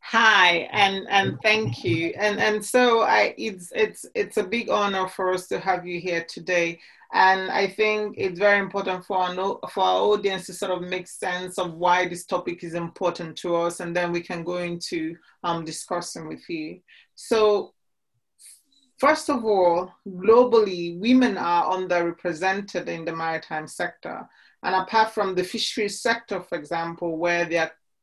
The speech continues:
contribution, especially in post, um, production, it's, it's highlighted or shown to be quite high,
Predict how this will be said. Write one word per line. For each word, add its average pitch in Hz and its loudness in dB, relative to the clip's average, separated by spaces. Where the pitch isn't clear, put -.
contribution, 180 -4
especially 165 -4
in 175 -4
post, - 0
um, 170 0
production, 180 -2
it's, 165 -4
it's - -4
highlighted 180 6
or 165 4
shown 190 -4
to 180 -10
be 165 -6
quite 170 6
high, 190 4